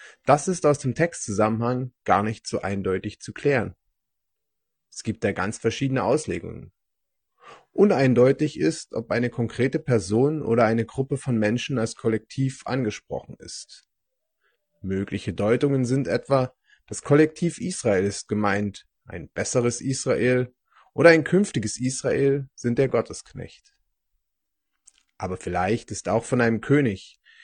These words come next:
wie dem Perserherrscher Kyros, die Rede oder einer Gestalt wie Moses oder einem Propheten oder eben, wie die gängige christliche Auslegung meint, von Jesus Christus.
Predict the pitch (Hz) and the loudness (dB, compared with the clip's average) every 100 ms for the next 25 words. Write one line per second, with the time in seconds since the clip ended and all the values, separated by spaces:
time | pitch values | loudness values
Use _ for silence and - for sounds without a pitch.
0 | - - 127 135 120 139 170 175 151 151 | -20 -2 4 4 6 6 6 6 4 4
1 | 160 - 208 180 117 - 104 107 110 110 | 0 -2 0 2 2 0 -4 0 2 2
2 | 104 - _ _ _ - 95 95 104 90 | 0 -4 _ _ _ -4 -2 0 -2 -4
3 | - 92 104 117 120 113 120 143 101 90 | -2 2 2 0 0 2 2 0 -2 -8
4 | - - _ _ _ - - - 147 202 | -10 -16 _ _ _ -20 -14 4 8 8
5 | 160 160 143 123 - 123 156 170 170 147 | 8 2 0 -4 2 2 2 0 -6 -8
6 | _ _ _ _ - 101 123 139 147 147 | _ _ _ _ -2 2 4 2 0 -4
7 | 113 110 104 123 120 104 - - 107 - | -4 -2 0 2 2 0 -4 -6 -4 -4
8 | 107 117 98 110 123 117 117 117 117 131 | -4 -2 -2 0 0 0 0 0 -2 -4
9 | - _ _ 120 117 117 131 - - 147 | -12 _ _ -2 0 0 -2 -8 -8 -10
10 | - - - - | -10 -18 -20 -20